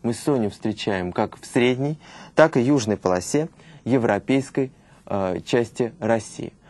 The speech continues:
В основном, конечно, она предпочитает, а, леса широколиственные и смешанные. И мы её встречаем в лесах, где преобладает дуб, липа, клён и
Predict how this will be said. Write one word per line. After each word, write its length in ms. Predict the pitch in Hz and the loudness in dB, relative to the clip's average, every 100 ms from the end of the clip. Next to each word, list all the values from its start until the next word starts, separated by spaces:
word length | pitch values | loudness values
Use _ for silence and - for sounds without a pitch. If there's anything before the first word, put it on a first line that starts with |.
| - - | -20 -2
В 60 | 143 | -2
основном, 400 | 143 175 202 190 | 2 2 2 2
конечно, 420 | 139 156 151 123 | 0 0 -2 -2
она 160 | 127 | -2
предпочитает, 840 | 117 113 - 113 - 123 104 92 - | -2 -4 -4 -4 0 2 4 2 -2
а, 320 | 104 98 95 | 0 2 2
леса 340 | 95 117 - 98 | 0 0 0 0
широколиственные 880 | - 110 104 117 110 - 95 90 90 | 0 -2 2 2 2 -4 -8 -6 -6
и 140 | 113 | -6
смешанные. 600 | 104 101 87 - 123 156 - - - - | -6 -6 -6 -4 -4 -6 -10 -20 -20 -6
И 100 | 160 | 2
мы 140 | 180 185 | 4 6
её 180 | 135 | 4
встречаем 760 | 110 - 135 127 147 113 90 85 - - - - | 2 2 0 2 4 6 4 -2 -10 -20 -20 -10
в 60 | 110 | 2
лесах, 480 | 139 147 160 113 - | 2 6 6 6 2
где 220 | 110 135 | 2 2
преобладает 760 | 135 131 127 139 139 151 143 | 6 6 6 6 6 4 4
дуб, 320 | 127 151 139 131 | 4 2 2 0
липа, 400 | 135 143 131 127 | 2 4 2 2
клён 420 | 127 131 139 143 - - | 2 4 2 -2 -10 -10
и 240 | - 202 | 0 0